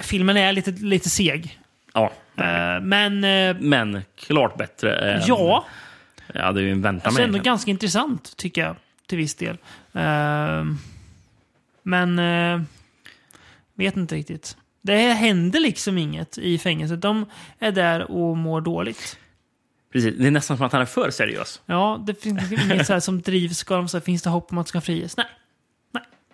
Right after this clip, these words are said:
Speaker 1: Inget hopp alls.
Speaker 2: Nej.
Speaker 1: Nej. Hopplös film.
Speaker 2: Hopplös film.
Speaker 1: Mm. Men bättre än många andra vi, för, för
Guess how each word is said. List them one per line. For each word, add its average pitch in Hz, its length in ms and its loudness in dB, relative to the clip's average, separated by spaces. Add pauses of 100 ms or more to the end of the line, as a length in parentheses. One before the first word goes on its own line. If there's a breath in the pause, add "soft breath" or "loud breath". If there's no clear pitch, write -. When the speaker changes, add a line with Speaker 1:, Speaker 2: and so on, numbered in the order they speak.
Speaker 1:
Inget 247 240 4
hopp 190 180 -2
alls. - 300 -6
Speaker 2:
Nej. 110 240 0 (180)
Speaker 1:
Nej. - 120 -8 (1900)
Hopplös - 380 0
film. - 180 -8 (580)
Speaker 2:
Hopplös - 500 -6
film. - 180 -10 (180)
Speaker 1:
Mm. 214 240 -8
Men 240 200 4
bättre 226 260 0
än 277 60 2
många 240 180 4
andra 208 160 4
vi, 294 100 2
för, 240 160 -8
för 233 320 -6